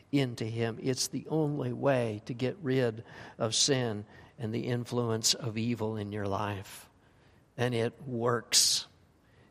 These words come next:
It works. It's so huge that it works. There wasn't anything to do at that time, but boy, there's something to do now, isn't there?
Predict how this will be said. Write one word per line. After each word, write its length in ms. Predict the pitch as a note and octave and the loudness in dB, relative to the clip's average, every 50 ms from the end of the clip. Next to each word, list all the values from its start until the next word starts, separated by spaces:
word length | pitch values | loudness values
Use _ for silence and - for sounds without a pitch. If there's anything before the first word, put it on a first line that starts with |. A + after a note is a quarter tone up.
| _ - | _ 4
It 200 | C#3+ C#3+ - - | 4 4 4 2
works. 640 | C#3+ C3 C3+ D3 D3 D3+ D3+ C#3+ B2 - - - | -2 0 4 6 6 6 6 6 4 2 0 0
It's 160 | D#3 C#3 - | 0 2 2
so 440 | - - - - F#3+ E3+ E3 C#3+ A2+ | 4 4 6 8 8 8 6 4 2
huge 920 | - - - - - A#3+ C#4 C#4+ B3 E3+ B2 G2 G2 - - - - - - - - - - - - - - | -2 -4 -6 0 4 8 8 10 10 8 6 4 -2 -4 0 2 2 2 0 -4 -12 -20 -20 -20 -20 -4 2
that 180 | - B2 C3+ D#3+ | 4 6 8 8
it 240 | F#3 F#3+ - - | 8 6 4 2
works. 840 | D#3+ D#3 F#3+ A3+ A#3 G3 D#3+ C3+ - - - - - - - - - - - _ _ _ - - - - - - - - - - - - - - - - _ _ _ _ _ _ _ _ _ _ _ _ _ - - - _ _ _ | 4 8 10 12 12 10 8 4 0 0 4 6 6 6 6 4 2 -2 -8 _ _ _ -20 -20 -20 -20 -20 -20 -20 -20 -20 -20 -20 -20 -20 -20 -20 -20 _ _ _ _ _ _ _ _ _ _ _ _ _ -20 -20 -20 _ _ _
There 80 | - D3+ | 6 8
wasn't 320 | F3+ G3+ G3+ F3+ G3+ F#3+ | 10 10 12 10 10 10
anything 460 | G3+ G#3 A3+ A#3+ G#3+ - A3 A3 G#3+ | 10 10 10 10 10 10 10 10 10
to 80 | G3+ G3 | 8 8
do 320 | F3+ E3 G3+ G#3 G#3 G3+ | 10 12 12 12 12 12
at 120 | F#3+ F3 - | 12 10 10
that 280 | F#3 E3+ E3+ E3 - | 10 10 10 10 8
time, 360 | - F#3 F3 E3 D#3 D3 D3 C#3 | 6 8 8 8 8 6 6 4
but 180 | D3+ - - | 4 4 8
boy, 180 | - A#3 A3+ A3+ | 10 10 12 12
there's 240 | A3 A3+ G#3 - - | 12 10 10 10 10
something 380 | A#3 A3 G#3+ - A3 G#3 G3 | 10 8 10 10 8 10 10
to 80 | F#3 F#3+ | 10 8
do 260 | F3 F3+ G3+ G#3 G3 | 8 8 6 6 8
now, 480 | F#3 F3 F3 E3+ D3+ C3 B2 B2+ B2 C3+ | 10 10 10 10 10 8 6 6 6 6
isn't 300 | D#3 D3+ - G3+ F#3 - | 6 8 8 8 8 8
there? 260 | A3 A3+ A#3+ A#3 | 8 8 6 4